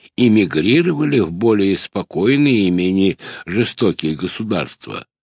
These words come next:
Так вот, русские действительно расселялись. Они выезжали из центра страны и в довольно больших количествах,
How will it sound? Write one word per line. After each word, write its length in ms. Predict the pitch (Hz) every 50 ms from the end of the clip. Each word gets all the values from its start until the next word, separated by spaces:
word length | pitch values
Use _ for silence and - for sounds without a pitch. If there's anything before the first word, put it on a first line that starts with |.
| _ _ _
Так 240 | 143 - - -
вот, 340 | 73 73 67 60 - - - _ _ _ _ _ - _ - - - - - -
русские 580 | - 98 127 165 170 170 - - - 180 170 160
действительно 1120 | 120 139 160 151 - - - 147 160 156 - - 131 143 147 147 147 151 151 147 131 - -
расселялись. 1120 | - 104 123 139 131 - - - - - 151 151 156 151 135 92 73 - - - - - _ _ _ _ _ _ _
Они 320 | - - 151 170 175 170
выезжали 760 | 143 110 113 113 110 110 101 85 87 113 123 117 110 104 98 98
из 180 | 92 85 - -
центра 540 | - - 123 143 147 135 - 131 127 147
страны 580 | 127 - - - 135 147 147 147 151 151 139 - - - - - - _ _
и 140 | - 117 123
в 120 | 107 104
довольно 540 | 110 117 117 120 135 131 120 117 117 110 104
больших 520 | 95 101 98 98 - - - 127 104 -
количествах, 1000 | - - 82 80 82 110 143 147 139 170 156 143 - - - 147 156 143 -